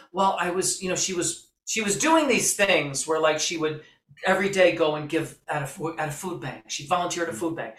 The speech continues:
Then she'd go this, this good, and she'd do that good deed, and do that good deed. And what happens was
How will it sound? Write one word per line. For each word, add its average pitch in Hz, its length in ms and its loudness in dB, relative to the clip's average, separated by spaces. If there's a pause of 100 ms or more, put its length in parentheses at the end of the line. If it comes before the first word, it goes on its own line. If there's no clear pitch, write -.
(180)
Then 196 100 2
she'd 208 160 0
go 190 160 0
this, 190 220 -2
this - 200 -4
good, 151 200 -8
and 160 120 -6
she'd 185 160 -4
do 190 120 -4
that 180 240 0
good 147 140 -8
deed, 135 120 -8
and 147 100 -8
do 170 100 -6
that 190 120 2
good 170 140 -6
deed. 147 180 -6 (480)
And 202 180 4
what 220 120 6
happens 262 400 4
was 180 400 2